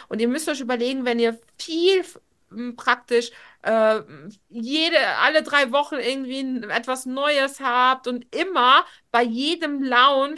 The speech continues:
zum Beispiel, äh, Vollgas gebt, dann ihr erschla-, erschlagt, äh, erschlagt, erschlägt, erschla-, äh, wie, wie sagt man's? Erschlagt ihr eure, ja, ich hab manchmal,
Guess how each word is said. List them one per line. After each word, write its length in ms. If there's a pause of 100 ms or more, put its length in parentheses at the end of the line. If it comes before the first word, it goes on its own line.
(100)
zum 180
Beispiel, 800
äh, 120
Vollgas 760
gebt, 320 (460)
dann 180
ihr 160
erschla-, 460
erschlagt, 580
äh, 220
erschlagt, 580
erschlägt, 540
erschla-, 400
äh, 220
wie, 180
wie 80
sagt 260
man's? 140
Erschlagt 460
ihr 80
eure, 160 (100)
ja, 80
ich 100
hab 100
manchmal, 420